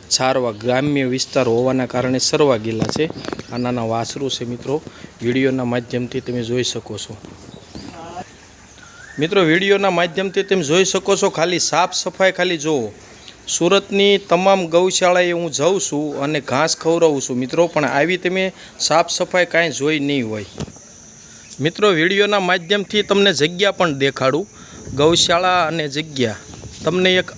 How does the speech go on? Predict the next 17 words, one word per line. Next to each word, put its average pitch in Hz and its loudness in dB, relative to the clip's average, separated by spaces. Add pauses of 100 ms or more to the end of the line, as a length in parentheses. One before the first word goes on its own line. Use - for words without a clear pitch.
આનંદનો 190 0
અનુભવ 151 2
થશે 156 -4 (520)
અને 160 0
તમે 170 -2
જાળી 147 0
જુઓ, 135 -2
રહેવાની 147 0
સુવિધા, 135 0 (140)
આનંદ 139 -2
મંગલમ 135 0
થયો, 131 0
સમય 143 0
વિતાવો 131 2
એવી 127 2
જગ્યા 135 0
છે, 160 2